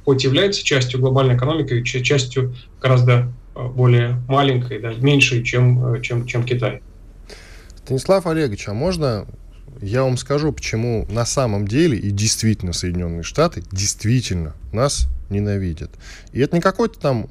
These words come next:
Speaker 2: «Ура, патриотизм», не какая-то игра в пропаганду. У меня есть ответ на этот вопрос. Потому что Россия прямо сейчас является единственной страной в мире, которая полностью альтернативна Соединённым Штатам Америки с военно-технической точки зрения.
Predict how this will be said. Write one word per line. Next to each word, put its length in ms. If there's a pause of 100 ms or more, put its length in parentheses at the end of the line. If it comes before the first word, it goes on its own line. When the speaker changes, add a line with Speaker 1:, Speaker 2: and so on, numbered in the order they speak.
Speaker 2:
«Ура, 340
патриотизм», 840
не 140
какая-то 380
игра 320
в 60
пропаганду. 800 (300)
У 60
меня 180
есть 320
ответ 400 (120)
на 60
этот 140
вопрос. 480 (380)
Потому 320
что 380
Россия 440
прямо 300
сейчас 420
является 380
единственной 340
страной 360
в 40
мире, 300 (360)
которая 640 (360)
полностью 420
альтернативна 580
Соединённым 400
Штатам 380
Америки 320
с 80
военно-технической 640
точки 280
зрения. 360